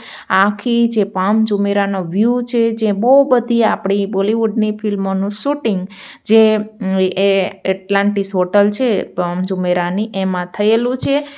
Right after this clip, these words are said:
અ, શાહરુખ ખાનની પિક્ચર હોય કે એનું ઘર હોય, already બહુ બધા બોલિવૂડી-,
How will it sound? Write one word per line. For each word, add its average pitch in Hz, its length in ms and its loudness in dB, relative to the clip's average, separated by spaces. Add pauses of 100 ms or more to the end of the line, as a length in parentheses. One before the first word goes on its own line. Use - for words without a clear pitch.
(300)
અ, 220 160 2
શાહરુખ 214 500 0
ખાનની 214 320 -2 (520)
પિક્ચર 226 360 2
હોય 214 360 2
કે 208 180 -2
એનું 185 320 -2
ઘર 214 440 6
હોય, 220 400 2
already 277 460 0
બહુ 233 340 0
બધા 220 280 2
બોલિવૂડી-, 202 720 -2